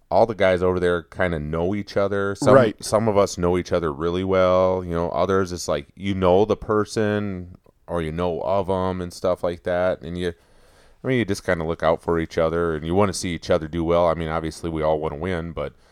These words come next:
Speaker 1: we also wanna see our buddies and some other guys do well too.
Speaker 2: Right. It's just kinda crazy. You know, this is, is me and Eric and Blair's second year of fishing it,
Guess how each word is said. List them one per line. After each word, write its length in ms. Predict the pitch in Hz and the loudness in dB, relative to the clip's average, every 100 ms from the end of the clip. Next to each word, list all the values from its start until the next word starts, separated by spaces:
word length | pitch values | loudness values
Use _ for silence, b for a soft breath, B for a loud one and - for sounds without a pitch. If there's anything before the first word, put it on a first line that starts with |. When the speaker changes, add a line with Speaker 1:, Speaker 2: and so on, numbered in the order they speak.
| b b b 90 | b b b -2
Speaker 1:
we 100 | 82 | 0
also 220 | 73 82 | 0 -4
wanna 180 | 73 71 | -8 -8
see 200 | 85 73 | -8 -6
our 60 | 69 | -4
buddies 480 | 76 73 78 78 | -4 -4 -6 -10
and 400 | 73 69 65 - - _ - | -12 -14 -16 -20 -20 _ -16
some 180 | - 73 | -8 -6
other 160 | 73 | -6
guys 300 | 71 67 69 | -6 -6 -6
do 160 | 71 67 | -8 -8
well 160 | 67 67 | -6 -8
too. 280 | - 76 71 _ | -10 -12 -14 _
Speaker 2:
Right. 280 | 170 180 110 | -4 -2 -2
It's 200 | 139 180 | -4 -4
just 240 | - 208 - | 0 0 0
kinda 240 | 160 131 | -2 -2
crazy. 400 | - 139 135 117 | 0 0 0 -4
You 80 | 117 | -6
know, 120 | 107 | -4
this 280 | 101 131 - | -2 -2 0
is, 300 | 131 104 107 | -4 -4 -8
is 300 | 78 117 95 | -6 -6 -6
me 240 | 110 135 135 | -4 0 0
and 160 | 113 | -2
Eric 380 | - 127 127 - | -2 2 2 0
and 200 | 110 101 | -6 -4
Blair's 720 | 123 123 135 120 107 98 - - _ - | 2 4 4 4 0 -4 -10 -12 _ -12
second 580 | - - 156 - 139 - | -4 2 2 0 -8 -6
year 280 | 120 113 | -4 -2
of 80 | 104 | -2
fishing 380 | - 110 - 113 | -4 -4 -4 -4
it, 160 | 113 | -8